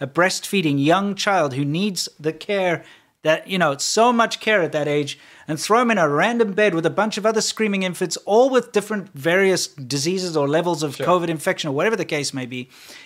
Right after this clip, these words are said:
Speaker 1: in a quarantine facility where you have no control over what's going on. Now, when I did speak to the people in China, the, the doctors in China, they said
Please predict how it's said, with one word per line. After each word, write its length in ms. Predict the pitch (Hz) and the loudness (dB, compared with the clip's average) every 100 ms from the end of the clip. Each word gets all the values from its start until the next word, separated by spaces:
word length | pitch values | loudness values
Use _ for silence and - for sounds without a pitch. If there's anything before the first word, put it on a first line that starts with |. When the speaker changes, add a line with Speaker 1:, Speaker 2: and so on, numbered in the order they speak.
| _ | _
Speaker 1:
in 100 | 185 | -4
a 80 | 170 | 0
quarantine 500 | 214 254 262 226 180 | 2 2 2 -4 -4
facility 460 | 156 147 139 131 | -4 -4 -4 -4
where 140 | 127 135 | -4 -2
you 160 | 170 | 0
have 140 | 214 170 | 0 0
no 200 | 175 240 | 0 0
control 460 | 247 220 - 202 156 | 0 -2 2 2 2
over 160 | 135 | 0
what's 240 | 139 151 - | 0 -2 0
going 260 | 151 143 | -2 0
on. 160 | 135 113 - - - | -2 -4 -12 -18 -2
Now, 160 | 170 185 | 2 2
when 140 | 220 | 2
I 80 | 240 | 2
did 220 | 240 269 | 0 -4
speak 320 | - - 220 | -4 -2 -2
to 100 | 214 | 0
the 80 | 190 | -2
people 380 | 185 202 196 175 | 0 -2 2 2
in 120 | 156 | 2
China, 340 | 143 175 165 143 | 0 0 0 0
the, 240 | 135 131 | 0 -2
the 100 | 123 | -4
doctors 340 | 120 147 147 135 | -2 -2 -2 -6
in 60 | |
China, 260 | 131 143 139 | -4 -4 -4
they 120 | 139 | -4
said 300 | 139 175 165 | 0 0 0